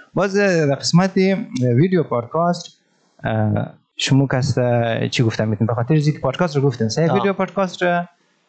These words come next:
Speaker 1: شاید، اه، یکی در دوستا کس فکر کنن که هر فکری می‌تونه کنه سه، ولی ویدیو پادکاست، اه، ما خودیم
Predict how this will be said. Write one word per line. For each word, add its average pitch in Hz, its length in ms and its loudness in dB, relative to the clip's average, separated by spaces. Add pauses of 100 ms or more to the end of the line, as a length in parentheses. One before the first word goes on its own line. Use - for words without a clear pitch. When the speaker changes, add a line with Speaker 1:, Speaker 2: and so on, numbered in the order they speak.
Speaker 1:
شاید، 135 420 0
اه، 123 380 2
یکی 131 380 0
در 120 520 2 (200)
دوستا 123 460 -2
کس 123 180 -4
فکر 117 340 -4
کنن 120 340 0
که 120 460 0 (180)
هر 175 120 2
فکری 139 400 0
می‌تونه 117 340 0
کنه 110 160 -2
سه، 143 140 -2
ولی 180 440 2 (340)
ویدیو 175 180 2
پادکاست، 165 540 -4
اه، 131 480 0
ما 139 140 -2
خودیم 139 480 -2